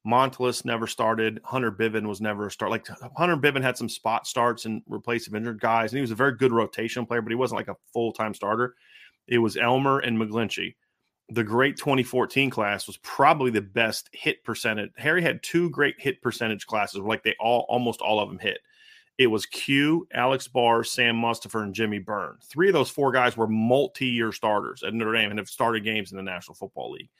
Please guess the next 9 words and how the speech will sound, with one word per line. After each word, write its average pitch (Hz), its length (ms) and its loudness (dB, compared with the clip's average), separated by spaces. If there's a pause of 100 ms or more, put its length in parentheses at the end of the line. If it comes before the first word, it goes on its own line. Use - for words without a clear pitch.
(280)
That's 147 200 2
a 127 100 4
very 113 540 4
high 110 200 0
success - 540 -6
rate 92 220 -8
for 92 100 -10
a 87 60 -10
position. - 540 -12